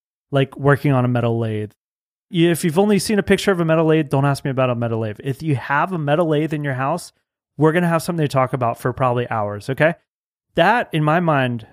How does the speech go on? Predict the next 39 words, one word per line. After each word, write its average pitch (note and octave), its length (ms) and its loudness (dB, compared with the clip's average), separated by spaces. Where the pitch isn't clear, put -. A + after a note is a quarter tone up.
buddy, B2+ 400 0
is A#2 140 -6
gonna C#3+ 160 2
build B2+ 220 -2
trust - 440 -10
with A#2+ 220 -8
me. G#2 280 -12
A F3+ 60 0
lot A#3 140 4
of - 60 -4
times A#3+ 180 2
it's G3 200 -2
easier E3+ 320 2
to C3+ 80 0
talk A#2+ 320 -2
about E3 240 -6
things E3+ 220 -2
like B2 180 -4
bicycling A#2+ 640 -4
or G#2 60 -4
metal G#2+ 260 -2
lathes A2+ 580 -4
before D#3 440 2
it's C#3+ 240 -2
time C3+ 200 -2
to B2 60 -2
talk A#2+ 200 -4
about A#2 180 -6
the F#2+ 80 -6
hard A2+ 280 -2
things A2 280 -10
like G#2+ 160 -10
business A2+ 560 -2
or G#2+ 80 -6
relationships, A2 840 -8
things A#2+ 200 -6
like G#2+ 160 -10
that. A2+ 240 -8
So E3+ 200 0